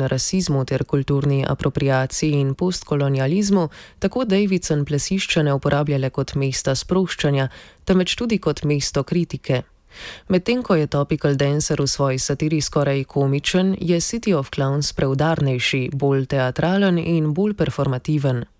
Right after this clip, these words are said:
Zvok je neposreden, kovinski in utripa s strahom ter grožnjo družbenega zloma. Čeprav je City of Clowns zvočno nekoliko domačen, izstopa po sposobnosti glasbenice, da v eni sami skladbi zgradi cel koncept.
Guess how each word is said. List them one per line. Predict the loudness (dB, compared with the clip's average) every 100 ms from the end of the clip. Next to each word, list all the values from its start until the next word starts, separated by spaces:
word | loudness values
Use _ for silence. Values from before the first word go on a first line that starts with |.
| -20 -16 -16 -16 -4
Zvok | 0 2 2 2
je | 0
neposreden, | 0 0 0 0 0 0 0
kovinski | 0 0 2 0 -2 0 0 2 2
in | 2
utripa | -2 -2 0 0
s | -2
strahom | 0 0 0 0 0
ter | 0 0
grožnjo | 0 0 0 -2 -2
družbenega | 0 0 0 -2 -2 -2
zloma. | 0 2 2 0 -4 _ _ -20 -18 -18 -6
Čeprav | 0 2 2 2
je | 2
City | 2 -2 0 0
of | 0
Clowns | -2 -2 0 0 -2
zvočno | -2 -2 -4 -2 0
nekoliko | 0 0 0 0 0 2
domačen, | 2 2 0 0 0 0 -2
izstopa | -2 -2 -2 -2 0 0
po | -2
sposobnosti | -2 -2 -2 0 0 -2 -2
glasbenice, | 0 0 0 0 0 0 0 0
da | 2
v | 2 2
eni | 0
sami | 0 0 2 0
skladbi | 0 -2 -2 0 -2
zgradi | -2 0 0 0
cel | 0 0 0
koncept. | 0 -2 0 -2 -2 -12 -18